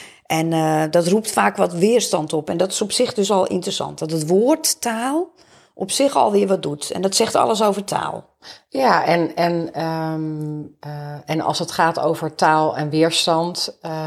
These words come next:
Speaker 2: nou, we zijn met de coachingsopleiding bezig, hè, zo van het feit dat het weerstand oproept en, ehm,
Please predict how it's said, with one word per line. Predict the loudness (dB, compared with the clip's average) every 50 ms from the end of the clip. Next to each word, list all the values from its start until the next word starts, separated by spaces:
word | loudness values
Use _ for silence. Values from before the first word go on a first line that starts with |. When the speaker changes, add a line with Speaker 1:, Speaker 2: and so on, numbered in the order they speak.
| -6 -6 -6 -8 -8 -10 -10 -14 -18 -20 -20 -20 -20 -16
Speaker 2:
nou, | -14 -14 -12 -10
we | -6
zijn | -2 0 0 0 0
met | -2 -4
de | -2 2
coachingsopleiding | 2 2 2 2 0 -2 -2 -2 0 2 2 4 4 2 2 2
bezig, | 4 4 4 2 2 -2 -2 -4 -4 -2
hè, | -2 -2 0
zo | 0 0 0 -2
van | 0 0 0 0 0 -2 -6 -10 -18 -20 -20 -20 -20 -20 _
het | -14 -8 -2
feit | 2 4 4 4 4
dat | 2 0
het | -2 -4 0
weerstand | 2 2 2 2 0 -4 -4 -6 -4 -2
oproept | -2 -2 -2 0 2 2 2 2 0 -2 -4 -8 -8 -8 -6
en, | -6 -4 -2 -2 -2 -2 -4 -6 -8
ehm, | -8 -6 -6 -4 -6 -6 -6 -6 -6 -6 -8 -8 -8 -10